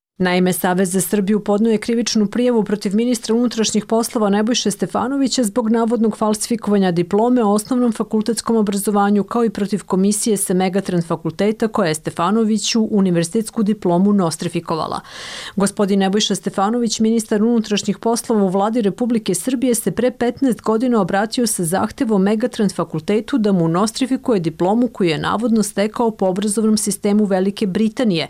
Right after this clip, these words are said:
na školi koja se zove Megatrend International Expert Consortium Limited. Ta firma u Engleskoj nikada nije bila registrovana za obrazovanje, rekao je Dragan Đilas pre nekoliko dana.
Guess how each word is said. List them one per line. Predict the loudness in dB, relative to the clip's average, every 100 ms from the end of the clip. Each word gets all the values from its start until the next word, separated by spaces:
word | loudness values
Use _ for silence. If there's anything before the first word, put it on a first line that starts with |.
| 0
na | 0
školi | 0 0 0 0
koja | 0 -2 -2
se | -2 -2
zove | 0 2 2
Megatrend | 2 0 -2 -2
International | 0 0 0 -2 0 0 0 2 0 0
Expert | -4 -6 -4 -6 -4
Consortium | 0 0 0 -4 0 2
Limited. | 4 2 0 -4 -8 -16 -18 -8
Ta | -8
firma | -4 -2 2 2
u | 2
Engleskoj | 2 0 0 0 0
nikada | 0 0 0
nije | 2 2
bila | 2 2 2
registrovana | 2 0 -2 0 0 2 2
za | 2
obrazovanje, | 2 2 2 0 0 -2 -4 -4
rekao | -2 -2 -2
je | -2
Dragan | -2 -2 -2
Đilas | 0 2 0 0
pre | 0
nekoliko | 0 -2 0 -2 0 0
dana. | -2 -4 -10